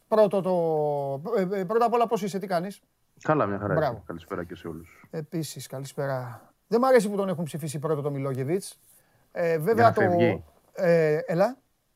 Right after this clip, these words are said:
Speaker 2: Για να φεύγει, είναι αυτό το
Speaker 1: Ναι,
Speaker 2: πόλ.
Speaker 1: ρε παιδί μου, είναι ένα, κοίταξε,
Speaker 2: Ναι.
Speaker 1: είναι λίγο καλή μαγιά έχουνε κάνει, απλά
Speaker 2: Μμμ.
Speaker 1: το τέλος της χρονιάς μπορεί, όχι έναν, μπορεί να μην τους βρει και τους πέντε, που λέει ο λόγος.
Speaker 2: Εντάξει, οκ.
Speaker 1: Θεωρώ
Speaker 2: Αυτά
Speaker 1: ότι
Speaker 2: πάντα
Speaker 1: τον
Speaker 2: είναι
Speaker 1: έχουν ψηφίσει,
Speaker 2: παραγγελινευμένα.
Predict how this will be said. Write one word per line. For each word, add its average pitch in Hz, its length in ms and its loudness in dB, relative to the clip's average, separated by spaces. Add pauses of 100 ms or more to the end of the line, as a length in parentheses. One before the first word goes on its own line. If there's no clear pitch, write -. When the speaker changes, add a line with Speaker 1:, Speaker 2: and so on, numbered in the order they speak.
(300)
Speaker 2:
Για 117 140 0
να 104 100 2
φεύγει, 98 300 -2
είναι 92 80 0
αυτό 95 160 -2
το 101 60 4
Speaker 1:
Ναι, 202 100 4
Speaker 2:
πόλ. 220 80 10
Speaker 1:
ρε 196 100 8
παιδί 160 260 0
μου, 180 100 -2
είναι 196 120 -2
ένα, 202 160 2
κοίταξε, 170 340 0
Speaker 2:
Ναι. - 40 4
Speaker 1:
είναι 190 100 2
λίγο 185 480 6 (2250)
καλή 185 240 6
μαγιά 208 240 6
έχουνε 160 220 4
κάνει, 170 440 0 (300)
απλά 214 600 4
Speaker 2:
Μμμ. 95 220 -8 (160)
Speaker 1:
το 190 100 -2
τέλος 220 160 4
της 185 160 0
χρονιάς 202 260 0
μπορεί, 214 340 2 (340)
όχι 196 160 -2
έναν, 185 340 0
μπορεί 190 140 4
να 202 80 2
μην 202 140 -4
τους 175 100 -2
βρει 202 80 2
και 190 80 0
τους 165 100 -8
πέντε, 175 260 6
που 151 100 -8
λέει 147 100 2
ο 143 40 2
λόγος. 123 400 -4 (580)
Speaker 2:
Εντάξει, 139 460 -2
οκ. 104 160 -4 (200)
Speaker 1:
Θεωρώ 196 340 12
Speaker 2:
Αυτά 294 120 12
Speaker 1:
ότι 277 80 8
Speaker 2:
πάντα 294 120 6
Speaker 1:
τον 294 60 10
Speaker 2:
είναι 285 80 8
Speaker 1:
έχουν 262 140 8
ψηφίσει, 240 220 4 (160)
Speaker 2:
παραγγελινευμένα. 98 480 4